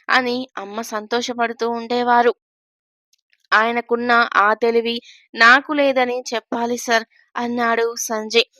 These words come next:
అమర్నాథ్ నవ్వుతూ, "కవల పిల్లల్లో అంతే సంజయ్, ఒకరికి ఉన్న తెలివి మరొకరు నేర్చుకోవడానికి కూడా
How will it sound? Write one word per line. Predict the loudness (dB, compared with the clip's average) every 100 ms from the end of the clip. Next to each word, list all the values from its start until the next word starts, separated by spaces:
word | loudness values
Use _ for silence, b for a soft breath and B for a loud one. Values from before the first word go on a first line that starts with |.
| b b
అమర్నాథ్ | 2 4 0 2 0 0 -4
నవ్వుతూ, | -4 -6 -4 0 0 -2 -14 -6
"కవల | 0 0 0 -2
పిల్లల్లో | -2 0 0 2 0 -2 -6 -12
అంతే | -10 -4 -2
సంజయ్, | -2 -4 0 -2 -2 B B B
ఒకరికి | -2 0 0 0
ఉన్న | -2 0 -2
తెలివి | -2 -2 -2 -2 -4 -6 -12
మరొకరు | -12 -8 -4 -4 -4
నేర్చుకోవడానికి | -6 -6 -8 -6 0 2 4 2 0 -8
కూడా | -2 2 6